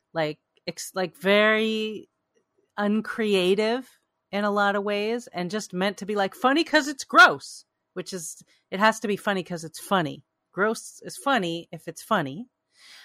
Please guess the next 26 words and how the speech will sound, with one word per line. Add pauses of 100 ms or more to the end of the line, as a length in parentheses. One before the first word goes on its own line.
(140)
But
I
also,
in
terms
of
the
main
stories, (280)
I
didn't
really
like
the
whole, (220)
"We
think
Mariner's
a
spy"
story.
I
didn't
think
that
was